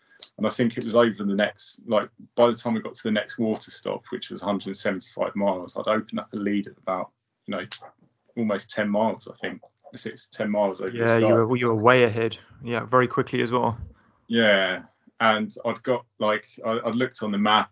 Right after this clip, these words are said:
Speaker 1: and seen a couple of, like, different, you know, stops and mental, uh, goals to, like, get to,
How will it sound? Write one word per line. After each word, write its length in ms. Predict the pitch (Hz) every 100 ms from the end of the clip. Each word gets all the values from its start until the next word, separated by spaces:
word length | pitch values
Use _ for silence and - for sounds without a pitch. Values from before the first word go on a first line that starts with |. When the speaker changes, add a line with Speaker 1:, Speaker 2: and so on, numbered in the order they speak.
| -
Speaker 1:
and 140 | 101
seen 280 | 101 101 98
a 40 |
couple 380 | 95 107 - 104
of, 100 | 95
like, 220 | 98 95 -
different, 600 | - 98 - 98 95 92 - _ _ _ _
you 60 | -
know, 120 | 92 90 _ _ _ _ _
stops 600 | - - 117 101 - -
and 300 | 98 95 92 - - - - _
mental, 960 | 113 113 113 104 - 107 101 98 98 -
uh, 400 | 101 98 98 95 - -
goals 500 | 117 120 135 135 -
to, 160 | -
like, 300 | 98 95 98
get 200 | - 98 - -
to, 300 | 98 95